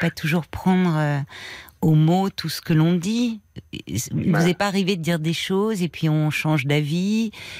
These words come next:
Speaker 1: Et puis d'ailleurs, au fond, vous dites qu'elle a été tellement marquée par cette histoire, euh, qui a dû être difficile, parce que si elle a eu un bébé avec, euh, avec cet homme qui, bon, ne l'a pas reconnu, et vous dites qu'après elle ne voulait plus d'homme dans sa vie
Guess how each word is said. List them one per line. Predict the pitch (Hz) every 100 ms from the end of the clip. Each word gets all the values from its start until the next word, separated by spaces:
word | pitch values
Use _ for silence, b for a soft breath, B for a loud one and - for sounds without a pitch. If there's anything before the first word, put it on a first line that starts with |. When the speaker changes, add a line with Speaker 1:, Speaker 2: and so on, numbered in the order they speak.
| B
Speaker 1:
Et | 151
puis | 180
d'ailleurs, | 160 180 196 208
au | 180
fond, | - - 196 190 B B B
vous | - 170
dites | 170 196 -
qu'elle | 170 147 - 135
a | 151
été | 147 - 160
tellement | 185 175 180 180
marquée | 175 156 - - 170
par | 143 -
cette | 160 143
histoire, | 160 - - 175 180 196 208 - B B B B -
euh, | 120 160
qui | 156
a |
dû | 127 139
être | 120
difficile, | 131 - 165 - 254 262 156
parce | 143 -
que |
si | 139 -
elle | 147
a | 139 143
eu | 147
un | 143
bébé | 139 131 151 151
avec, | 135 135 -
euh, | 139 135 135 131
avec | 123 131
cet | - 143 -
homme | 143 143 143 147
qui, | - 139 131 131
bon, | 123 139 139
ne |
l'a | 139 131
pas | 143
reconnu, | 131 143 151 143 147 156 - B B -
et | 156
vous | 135 160
dites | 143 190 -
qu'après | 165 - 202
elle | 190
ne | 156
voulait | 131 156
plus | 156 - 170
d'homme | 160 170 165
dans | 143
sa | 143 -
vie | 151 156 160